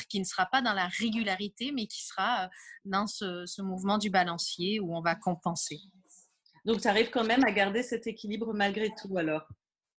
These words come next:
Speaker 1: Oui, il y a des moments qui vont être plus yang, où je vais beaucoup bouger, manquer de sommeil, mais, euh, en contrepartie, je vais aller directement vers un mode plus yin à côté, où je vais beaucoup dormir et faire attention à moi et, et prendre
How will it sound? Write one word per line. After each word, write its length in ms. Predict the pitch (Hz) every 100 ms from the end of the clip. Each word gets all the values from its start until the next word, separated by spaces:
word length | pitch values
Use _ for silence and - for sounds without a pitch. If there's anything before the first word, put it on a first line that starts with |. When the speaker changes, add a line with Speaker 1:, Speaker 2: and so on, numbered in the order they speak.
| _ _ _ - - _ _ _
Speaker 1:
Oui, 160 | 330 349
il 60 | 185
y 60 | 208
a 40 |
des 100 | 220
moments 280 | 226 254 330
qui 140 | 240
vont 140 | 202 214
être 220 | 254 -
plus 200 | 240 240
yang, 340 | 240 277 240
où 100 | 190
je 80 | 185
vais 100 | 185
beaucoup 260 | 185 208 262
bouger, 360 | 240 247 269
manquer 240 | 254 214 202
de 60 |
sommeil, 440 | - 202 220 370 349 - - -
mais, 280 | 208 208 294 - - -
euh, 200 | 190 185 175
en 260 | 190 190 190
contrepartie, 960 | - 254 - 220 190 - - 240 320 339 - -
je 140 | 190
vais 80 | 190
aller 340 | 190 240 240 190
directement 680 | 196 220 214 - 208 233
vers 180 | 226 196
un 100 | 185
mode 240 | 190 196 185
plus 200 | - 208
yin 340 | 180 196 254
à 100 | 208
côté, 420 | - 175 - 240 - - _
où 140 | 220
je 160 | 226 202
vais 240 | 185 233
beaucoup 320 | 214 220 247 240
dormir 720 | 220 214 208 226 254 277 262
et 220 | 202 190
faire 200 | - 196
attention 400 | 185 190 180 202
à 120 | 180
moi 580 | 175 175 190 226 240 254 -
et, 400 | 190 175 170 170
et 40 | 165
prendre 400 | - 190 185